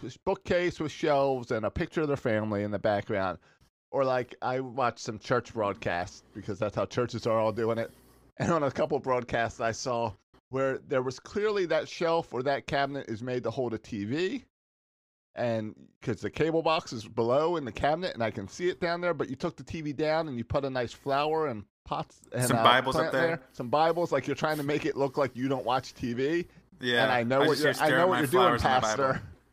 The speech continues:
Speaker 2: Yeah.
Speaker 1: So, uh, and you're seeing that on T V broadcast too. So it will be <laughs> interesting to see, like,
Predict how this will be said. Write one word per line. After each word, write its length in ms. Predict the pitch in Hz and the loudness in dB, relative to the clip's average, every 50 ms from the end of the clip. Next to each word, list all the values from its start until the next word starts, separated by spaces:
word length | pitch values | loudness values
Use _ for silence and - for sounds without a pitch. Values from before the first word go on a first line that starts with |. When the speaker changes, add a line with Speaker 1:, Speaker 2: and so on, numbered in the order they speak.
| _ _ _ _ _ - | _ _ _ _ _ -14
Speaker 2:
Yeah. 260 | 113 113 110 107 107 101 | -10 -8 -6 -6 -4 -4
Speaker 1:
So, 200 | - 135 131 131 | -2 -2 -2 0
uh, 340 | - 127 139 131 127 120 104 - _ _ _ _ _ _ _ - | 0 2 2 2 2 2 -2 -4 _ _ _ _ _ _ _ -2
and 200 | 147 156 156 160 | -2 -2 -2 -2
you're 140 | 151 156 151 | -4 -4 -4
seeing 260 | - - 196 196 185 | -4 -4 -6 -4 0
that 140 | 180 180 170 | 0 0 2
on 120 | 165 147 127 | 0 0 -2
T 140 | - 170 | -4 -6
V 100 | 160 165 | -6 -6
broadcast 520 | 156 131 151 147 139 - 147 131 127 - - | -4 -2 0 0 0 0 0 -2 -2 -2 -2
too. 240 | - 160 139 120 110 | 0 2 2 2 0
So 220 | - - 139 131 | 0 0 2 2
it 160 | 127 160 160 | 2 2 2
will 180 | 160 175 180 170 | 2 0 0 0
be 140 | 156 156 139 | 0 0 0
<laughs> 20 | |
interesting 540 | 160 - 160 143 135 127 - - 139 131 120 | 0 0 0 0 0 0 -2 -4 -6 -6 -4
to 100 | 123 120 | -6 -6
see, 360 | - - - 139 135 131 127 | -6 -8 -6 -4 -4 -2 -2
like, 260 | 113 107 104 107 - | -2 -2 -4 -4 -6